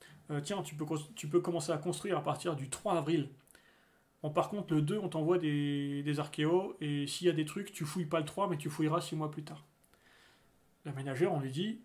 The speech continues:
Voilà, ton permis de construire, on te le donne. Il, il va commencer à partir du trois avril. Par contre,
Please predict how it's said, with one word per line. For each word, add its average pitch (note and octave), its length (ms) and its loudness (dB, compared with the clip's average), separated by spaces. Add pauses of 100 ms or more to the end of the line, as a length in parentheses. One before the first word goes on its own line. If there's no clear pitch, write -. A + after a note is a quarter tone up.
Voilà, D3+ 320 0 (300)
ton E3+ 100 -2
permis D#3+ 220 6
de D3+ 40 -8
construire, D#3 480 4 (800)
on D3 60 -4
te D3+ 100 -2
le C#3+ 60 4
donne. F3+ 240 2 (1400)
Il, D3+ 560 -2
il D3+ 80 0
va D3+ 100 4
commencer D3+ 320 2
à D3+ 40 2
partir D3 260 -6
du C3 100 -4
trois C#3+ 240 0
avril. D#3 320 0 (1200)
Par E3 180 -2
contre, F3+ 320 -4